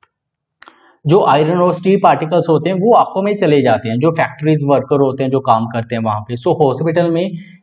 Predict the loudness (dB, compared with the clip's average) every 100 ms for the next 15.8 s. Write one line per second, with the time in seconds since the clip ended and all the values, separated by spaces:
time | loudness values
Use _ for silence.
0 | -2 2 2 2 2 0 -2 0 0 2
1 | 2 4 2 0 -2 -2 0 0 0 -2
2 | -6 -4 -2 -2 0 0 0 0 0 0
3 | 0 0 0 0 -4 -4 -4 -2 -2 -2
4 | -2 -4 -20 _ -4 -2 0 2 4 4
5 | 2 2 0 0 -2 -4 -2 -2 -2 2
6 | 2 2 -2 -4 -4 -4 -6 -10 _ _
7 | _ _ _ _ _ _ _ _ _ _
8 | _ _ _ _ 2 2 2 0 0 2
9 | 2 2 2 0 0 -2 2 2 2 2
10 | 0 0 2 0 0 0 0 0 -2 0
11 | -2 -4 -4 0 0 0 0 0 0 -2
12 | -2 -2 -2 -2 -4 -2 0 2 0 0
13 | -2 -4 -6 -6 -4 -4 -2 -2 -2 -2
14 | -2 -4 -4 -4 -2 -2 -4 -4 -2 -2
15 | -2 0 -2 -2 -2 -4 -4